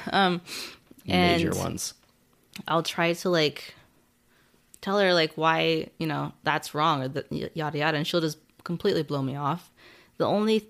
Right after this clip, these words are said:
Speaker 1: way I can get it to hit is if I take it to an emotional level. If I, is this,
Speaker 2: Start,
Speaker 1: is this
Speaker 2: start
Speaker 1: the
Speaker 2: crying.
Speaker 1: manipulative part? No. <laughs>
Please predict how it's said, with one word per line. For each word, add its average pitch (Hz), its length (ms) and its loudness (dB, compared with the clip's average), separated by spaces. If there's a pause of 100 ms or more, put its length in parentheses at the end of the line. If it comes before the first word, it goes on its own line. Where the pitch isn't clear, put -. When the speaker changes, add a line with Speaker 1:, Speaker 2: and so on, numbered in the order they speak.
Speaker 1:
way 175 360 4
I 151 120 0
can 143 320 -4
get 147 180 0
it - 140 -4
to - 100 -12
hit 143 460 -4 (680)
is 165 180 0
if 165 100 -2
I 151 80 2
take 156 280 -2
it 147 200 0
to 156 240 0
an 147 60 2
emotional 135 480 -2
level. 156 460 -8 (480)
If 160 220 -4
I, 143 400 -2
is - 80 -10
this, 190 120 0
Speaker 2:
Start, - 160 -6
Speaker 1:
is 180 100 -2
this 220 80 0
Speaker 2:
start 220 140 4
Speaker 1:
the 202 60 4
Speaker 2:
crying. 175 140 2
Speaker 1:
manipulative 185 480 -2
part? 196 260 -6
No. - 280 -4
<laughs> - 60 -6